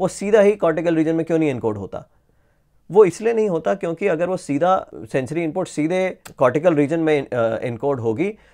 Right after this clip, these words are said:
तो फिर ये डर होता है कि एग्जिस्टिंग इन्फॉर्मेशन ओवरराइड ना हो जाए। तो इसलिए प्रकृति ने ये ऐसा एक वो बनाया है कि हिपोकैम्पस में पहले बात जाती है और हिपोकैम्पस से बाद में कॉर्टिकल रीजन्स में एन्कोडिंग होती है। इसको विज्ञान में स्टेबिलिटी प्लास्टिसिटी डिलेमा कहते हैं।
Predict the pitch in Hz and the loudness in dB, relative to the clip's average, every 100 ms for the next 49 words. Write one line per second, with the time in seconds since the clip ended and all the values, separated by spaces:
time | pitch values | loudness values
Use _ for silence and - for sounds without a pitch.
0 | _ 196 190 185 202 165 165 160 180 190 | _ -4 -2 2 2 4 4 2 0 -2
1 | 208 202 _ - 139 117 156 160 214 165 | -6 -12 _ -2 -2 2 -2 0 -2 -2
2 | 143 160 147 147 190 135 127 117 113 101 | -2 -2 -2 -2 -2 0 0 0 0 -4
3 | 98 80 95 - _ _ _ _ 196 202 | -6 -8 -12 -14 _ _ _ _ 2 2
4 | 165 202 214 185 156 180 190 185 180 156 | 2 0 0 0 -4 -4 -2 -2 2 2
5 | 147 170 156 151 127 120 117 135 151 156 | 4 2 0 0 0 0 0 0 0 -2
6 | 143 131 135 135 127 139 139 131 113 110 | -4 -4 -4 -4 -2 -4 -4 -4 -2 -2
7 | 127 - - - 113 110 110 107 147 151 | -2 -4 -10 -2 0 0 -2 -4 -2 -2
8 | 180 - _ - 143 135 113 139 131 123 | -2 -8 _ 6 6 6 0 -2 -2 -2
9 | 135 127 170 120 107 113 135 151 190 123 | -2 -2 -4 -2 2 2 2 -2 0 -2
10 | 110 120 120 110 107 139 151 110 113 107 | -2 -4 -4 -4 -4 -6 -6 -2 -2 -2
11 | 104 98 101 123 - - _ _ 151 147 | -4 -8 -6 -4 -6 -10 _ _ -8 -4
12 | - 175 175 - 131 120 120 131 151 202 | 0 2 2 0 -6 -2 -2 0 -2 -4
13 | - _ _ - 143 135 143 147 165 170 | -8 _ _ -2 2 2 0 2 2 2
14 | - 131 113 139 127 143 143 120 113 113 | -2 -4 -4 -4 -8 -4 -2 -2 -2 -4
15 | 110 101 - 101 101 | -6 -10 -10 -12 -12